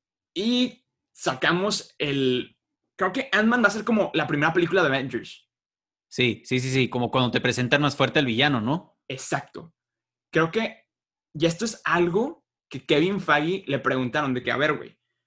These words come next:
Speaker 1: ya nos dice como treinta historias, o sea, ya treinta películas.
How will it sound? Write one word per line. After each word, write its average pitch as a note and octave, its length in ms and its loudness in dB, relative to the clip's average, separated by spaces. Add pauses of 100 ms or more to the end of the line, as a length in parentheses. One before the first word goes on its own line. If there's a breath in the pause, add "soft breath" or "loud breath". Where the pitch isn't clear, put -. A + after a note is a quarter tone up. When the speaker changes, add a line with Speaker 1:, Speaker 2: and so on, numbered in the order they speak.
(180)
Speaker 1:
ya C#3+ 160 0
nos G#3 180 2
dice A3 240 -4
como F#3 240 -2
treinta E3 420 0
historias, D3+ 640 0
o - 40 -10
sea, B2+ 120 -2
ya B2 240 -4
treinta E3 320 -2
películas. C#3+ 640 -8